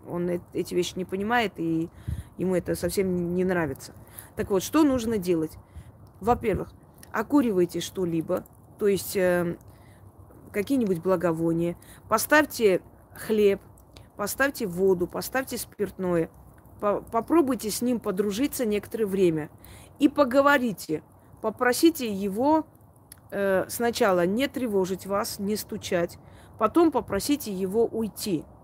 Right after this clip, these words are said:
Смотрите, вы,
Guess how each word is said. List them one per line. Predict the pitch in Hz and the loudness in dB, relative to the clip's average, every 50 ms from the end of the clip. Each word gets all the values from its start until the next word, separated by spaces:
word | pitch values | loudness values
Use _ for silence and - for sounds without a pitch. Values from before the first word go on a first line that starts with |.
| - - - - - - - - - - - - - - - - - - - - - - - - - - - - - - - - - - - - - - - - - | -20 -18 -18 -18 -18 -20 -20 -20 -20 -20 -20 -20 -20 -20 -20 -20 -20 -20 -20 -20 -20 -20 -20 -20 -20 -20 -20 -20 -20 -20 -20 -20 -20 -20 -20 -20 -20 -20 -20 -18 -12
Смотрите, | 190 - - 254 254 240 - 254 - 247 202 - - 160 151 - - - - - - - - - - - - - - - - - - - - - - - - - - - - - - - - - - - - - | -10 -2 2 4 4 4 2 0 -4 -4 -4 -2 -2 -4 -4 -4 -10 -20 -20 -20 -20 -20 -20 -20 -20 -20 -20 -20 -20 -20 -20 -20 -20 -20 -20 -20 -20 -20 -20 -20 -20 -20 -20 -20 -20 -20 -20 -20 -20 -20 -18 -12
вы, | - 196 180 214 277 302 330 330 - | -10 -6 0 4 6 6 6 6 4